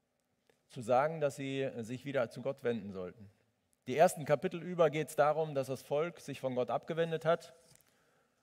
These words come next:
und dass sie in Gefangenschaft geraten werden, wenn sie nicht umkehren. Und da sie nicht Buße getan haben,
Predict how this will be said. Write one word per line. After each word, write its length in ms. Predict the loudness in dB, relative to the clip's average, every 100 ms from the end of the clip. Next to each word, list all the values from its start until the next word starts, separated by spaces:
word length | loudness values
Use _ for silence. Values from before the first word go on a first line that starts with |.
| _ _ _ _ _ _ -4
und 600 | 0 2 0 -6 -2 2
dass 140 | 2
sie 140 | 0 -4
in 100 | -4
Gefangenschaft 480 | -2 -4 -2 -4
geraten 400 | 0 2 2 2
werden, 400 | 2 2 2 -6
wenn 160 | -6 -4
sie 80 | -6
nicht 160 | -6
umkehren. 540 | -8 -8 -6 -8 -8 -14 _ _ _ _ _ _
Und 180 | -2 2
da 120 | 2
sie 140 | 2
nicht 200 | -4 -6
Buße 280 | -10 -8 -6
getan 380 | -2 2 2 4
haben, 360 | 2 2 -4